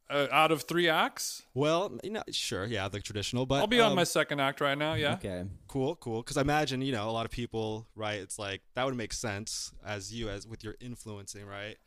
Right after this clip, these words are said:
Speaker 1: Yeah.
Speaker 2: To come out to do some of those festivals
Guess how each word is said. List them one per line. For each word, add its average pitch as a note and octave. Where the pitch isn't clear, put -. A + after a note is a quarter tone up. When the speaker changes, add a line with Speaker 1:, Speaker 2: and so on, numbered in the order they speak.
Speaker 1:
Yeah. B2+
Speaker 2:
To -
come G#2+
out F#2
to -
do F#2+
some -
of F2+
those E2+
festivals F2+